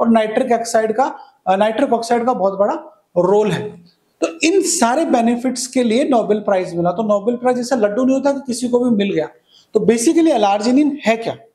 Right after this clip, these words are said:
तो L-arginine क्या है? L-arginine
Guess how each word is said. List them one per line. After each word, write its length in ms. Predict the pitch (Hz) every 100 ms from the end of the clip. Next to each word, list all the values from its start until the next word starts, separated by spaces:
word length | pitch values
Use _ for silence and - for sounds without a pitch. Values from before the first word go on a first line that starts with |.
| _ _ _ _ - -
तो 80 | 285
L-arginine 640 | 202 190 214 240 277 294
क्या 100 | 285
है? 220 | 339 - - _ _ 185
L-arginine 640 | 180 180 196 208 247 311